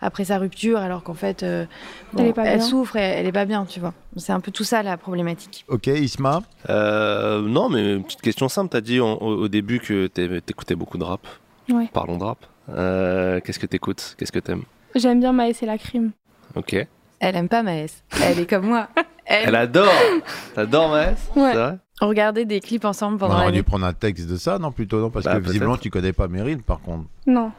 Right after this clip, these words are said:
Speaker 2: je la connais pas.
Speaker 3: Bah, tu vois, donc c'est bizarre de prendre un texte de, de quelqu'un que tu connais pas bien, je trouve. Ou alors c'est nous qui te l'avons imposé,
Speaker 1: Bah
Speaker 3: peut-être.
Speaker 1: ouais, on a fait les textes de l'année, quoi.
Speaker 3: Ah, ok,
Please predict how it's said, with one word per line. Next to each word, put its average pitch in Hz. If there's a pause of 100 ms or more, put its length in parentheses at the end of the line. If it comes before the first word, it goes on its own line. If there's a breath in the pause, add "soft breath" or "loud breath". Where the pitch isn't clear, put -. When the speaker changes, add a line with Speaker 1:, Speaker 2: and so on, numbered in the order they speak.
Speaker 2:
je 233
la 220
connais 214
pas. 208
Speaker 3:
Bah, 180
tu -
vois, 120
donc 101
c'est 87
bizarre 107
de 95
prendre 98
un 92
texte 95
de, 87
de 85
quelqu'un 87
que 85
tu 87
connais 87
pas 120
bien, 127
je -
trouve. 90 (320)
Ou 104
alors 101
c'est -
nous 127
qui 98
te 101
l'avons 98
imposé, 90
Speaker 1:
Bah -
Speaker 3:
peut-être. 220
Speaker 1:
ouais, 240
on 233
a 214
fait 220
les 196
textes 202
de 208
l'année, 208
quoi. 202 (260)
Speaker 3:
Ah, 170
ok, 123